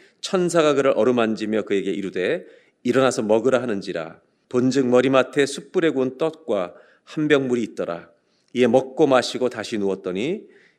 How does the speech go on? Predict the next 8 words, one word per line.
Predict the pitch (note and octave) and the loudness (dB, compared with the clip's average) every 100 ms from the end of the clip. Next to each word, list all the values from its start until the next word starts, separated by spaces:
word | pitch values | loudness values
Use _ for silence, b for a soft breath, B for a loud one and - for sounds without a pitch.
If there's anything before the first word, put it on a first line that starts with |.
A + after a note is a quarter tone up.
| - | -4
여호와의 | G#2+ B2+ C3 C3+ C3+ | 4 6 8 6 4
천사가 | - F#3+ E3 C#3+ D3 - | -2 -2 0 0 -2 -2
또다시 | F#3 F#3+ F3+ D#3+ | -2 0 0 0
와서 | C#3+ C3+ - | -2 0 -2
어루만지며 | G#2+ A#2+ A2+ A2 G2 G#2+ | 0 0 0 -2 -4 -6
이르되, | - F#2 F#2+ G#2+ F3 B B B _ | -6 -6 -2 -2 -4 B B B _
"일어나 | B2 B2 C#3 B2 | 0 2 4 2
먹으라. | F#2+ A#2+ C3+ F#2 - | 2 4 4 2 -2